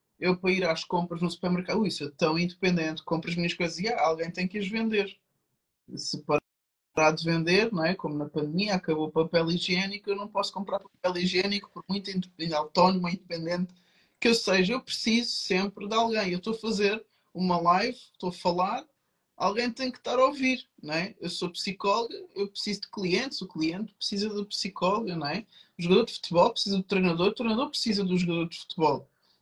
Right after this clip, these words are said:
O clube precisa de colaboradores, os colaboradores precisam de um sítio para trabalhar.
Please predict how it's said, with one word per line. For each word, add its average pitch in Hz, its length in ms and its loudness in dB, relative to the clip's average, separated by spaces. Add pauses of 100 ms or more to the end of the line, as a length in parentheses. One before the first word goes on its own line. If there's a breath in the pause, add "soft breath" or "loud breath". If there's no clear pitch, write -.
O 180 80 -4
clube 226 460 2
precisa 180 460 2
de 165 80 -8
colaboradores, 175 640 2
os 233 100 -6
colaboradores 185 480 0
precisam 226 300 -4
de 233 80 -2
um 240 60 -6
sítio 190 320 -4
para 170 120 -4
trabalhar. 151 540 -2